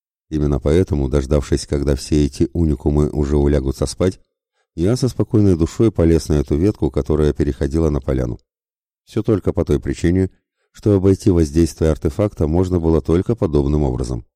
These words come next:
Если я спущусь на землю раньше, чем пересеку границу его воздействия,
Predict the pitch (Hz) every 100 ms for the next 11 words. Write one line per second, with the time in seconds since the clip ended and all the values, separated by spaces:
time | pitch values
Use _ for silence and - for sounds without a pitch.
0 | _ _ _ _ _ - 85 - 87 87
1 | - 80 - 85 82 73 78 76 76 85
2 | 71 67 - 78 - 73 - 82 87 78
3 | 62 76 78 78 - 69 69 73 71 69
4 | 98 - - 64